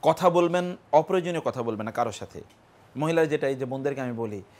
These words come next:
এই যে বাজারে দোকানে গিয়ে বলেন না, "ভাইয়া, এটার দাম কত?" ও আপনার ভাইয়া কবে থেকে হয়েছে? ও তো বিক্রেতা, ওরা আপনি ভাইয়া কেন বলেন?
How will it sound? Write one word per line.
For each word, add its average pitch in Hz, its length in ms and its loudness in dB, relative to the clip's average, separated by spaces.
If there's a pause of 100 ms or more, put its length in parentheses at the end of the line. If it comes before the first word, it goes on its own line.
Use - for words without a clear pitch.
(200)
এই 143 80 -4
যে 165 60 0
বাজারে 156 380 6
দোকানে 160 360 0
গিয়ে 160 160 4
বলেন 156 240 4
না, 156 100 0
"ভাইয়া, 147 720 6
এটার 135 240 2
দাম 139 180 -4
কত?" 127 280 -4 (260)
ও 165 80 6
আপনার 175 220 6
ভাইয়া 160 240 6
কবে 185 180 2
থেকে 147 180 -4
হয়েছে? 107 320 -12 (1600)
ও 170 100 4
তো 214 80 8
বিক্রেতা, 240 460 8
ওরা 202 160 12
আপনি 233 140 6
ভাইয়া 190 240 8
কেন 254 200 6
বলেন? 120 400 4